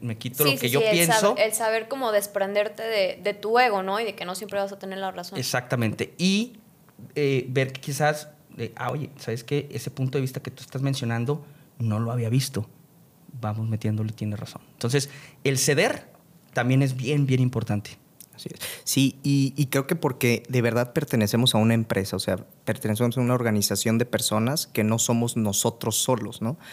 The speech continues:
Speaker 2: Sí.
Speaker 3: Entonces, la decisión impacta a todos,
Speaker 2: Sí,
Speaker 3: al
Speaker 2: eh.
Speaker 3: equipo, a una familia, a varias
Speaker 1: Totalmente.
Speaker 3: familias ahora,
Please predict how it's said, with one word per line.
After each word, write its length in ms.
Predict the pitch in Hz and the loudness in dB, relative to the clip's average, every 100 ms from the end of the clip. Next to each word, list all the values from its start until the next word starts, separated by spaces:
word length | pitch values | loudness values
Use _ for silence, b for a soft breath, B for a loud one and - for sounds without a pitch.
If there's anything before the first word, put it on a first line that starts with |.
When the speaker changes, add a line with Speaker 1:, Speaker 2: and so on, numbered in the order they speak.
| B | B
Speaker 2:
Sí. 100 | B | B
Speaker 3:
Entonces, 420 | 113 107 127 - - | -2 0 0 -2 -6
la 180 | 117 104 | -4 -2
decisión 500 | 101 98 104 - 113 | -2 -2 -2 0 2
impacta 720 | 156 165 151 - - 135 165 127 | 4 2 0 -4 -2 0 2 0
a 140 | - | 0
todos, 640 | 92 101 185 165 120 - 117 | 0 2 0 -2 -4 -8 -6
Speaker 2:
Sí, 60 | |
Speaker 3:
al 200 | 101 107 | 0 2
Speaker 2:
eh. 40 | 107 | 2
Speaker 3:
equipo, 680 | - - 110 147 - 151 147 | 0 -2 0 0 2 4 4
a 40 | |
una 200 | 110 113 | 4 2
familia, 800 | - 95 98 117 139 139 131 123 | 0 -2 0 0 2 2 2 2
a 40 | |
varias 280 | 104 104 165 | 0 0 0
Speaker 1:
Totalmente. 240 | - 107 113 | 0 0 0
Speaker 3:
familias 220 | 143 131 | 0 0
ahora, 320 | 101 107 151 | 0 0 -2